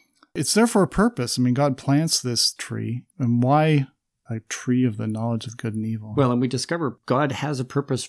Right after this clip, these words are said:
Speaker 2: in every aspect of it, and right from the very beginning, in terms of even just separating light from darkness. And so now
Speaker 1: Yeah.
Speaker 2: we have this tree of good and evil, but also the tree of life, these two physical trees that would be visible. And I
Speaker 1: Yeah.
Speaker 2: think you made mention before that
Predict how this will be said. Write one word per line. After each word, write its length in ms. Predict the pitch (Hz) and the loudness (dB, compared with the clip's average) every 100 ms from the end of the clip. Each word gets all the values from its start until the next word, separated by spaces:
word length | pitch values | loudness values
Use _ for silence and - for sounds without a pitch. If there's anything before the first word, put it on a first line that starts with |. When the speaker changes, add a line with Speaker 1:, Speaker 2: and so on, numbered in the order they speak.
| - | -2
Speaker 2:
in 180 | 131 - | -2 0
every 300 | 151 147 139 | 0 2 0
aspect 480 | 104 120 - 117 - | -2 -8 -6 -8 -6
of 120 | 113 | -6
it, 140 | 113 - | -6 -4
and 140 | 120 | -2
right 160 | 123 135 | -2 -2
from 140 | 120 | 0
the 80 | 117 | 0
very 160 | 117 117 | 0 -2
beginning, 440 | 113 120 117 110 | -2 -2 -2 -4
in 40 | 107 | -6
terms 300 | - 120 107 | 0 0 0
of 100 | 120 | 0
even 200 | 120 117 | 2 2
just 260 | 110 - | -2 -4
separating 480 | - 131 - 120 113 | -4 -2 -2 -2 -2
light 280 | 110 113 123 | -2 -4 -6
from 220 | - 113 | -4 -2
darkness. 520 | 104 123 127 113 113 120 | 0 -2 -2 -8 -6 -6
And 80 | |
so 180 | 117 - | 0 4
now 240 | 127 151 196 | 6 6 4
Speaker 1:
Yeah. 40 | |
Speaker 2:
we 80 | 143 | 4
have 240 | 117 113 | 2 0
this 220 | 110 110 | -4 -8
tree 280 | - 131 120 | -6 -4 -4
of 140 | 104 110 | -4 -2
good 240 | 123 113 | 0 0
and 120 | 113 | -2
evil, 380 | 120 131 110 117 - | -2 -4 -6 -12 -2
but 120 | 135 | 2
also 240 | 135 135 139 | 4 4 2
the 140 | 139 | 2
tree 160 | 147 147 | 4 2
of 100 | 131 | 2
life, 300 | 160 123 - | 0 -2 -4
these 240 | 120 113 | -4 -2
two 320 | - 139 143 | 2 2 2
physical 440 | 139 135 135 127 123 | 0 -2 0 -4 -4
trees 360 | - 131 139 | 0 0 0
that 120 | 123 | -4
would 140 | 113 110 | -2 0
be 140 | 110 107 | 0 2
visible. 440 | 123 123 123 127 | 2 2 2 2
And 140 | 117 110 - - - - | 0 -2 -10 -20 -18 -2
I 20 | |
Speaker 1:
Yeah. 80 | 120 | 4
Speaker 2:
think 160 | 143 147 | 6 6
you 100 | 151 | 4
made 340 | 131 123 - | 4 2 0
mention 460 | 139 131 135 131 131 | 2 4 4 2 2
before 440 | 123 - 143 131 | 2 0 0 0
that 160 | 117 | -2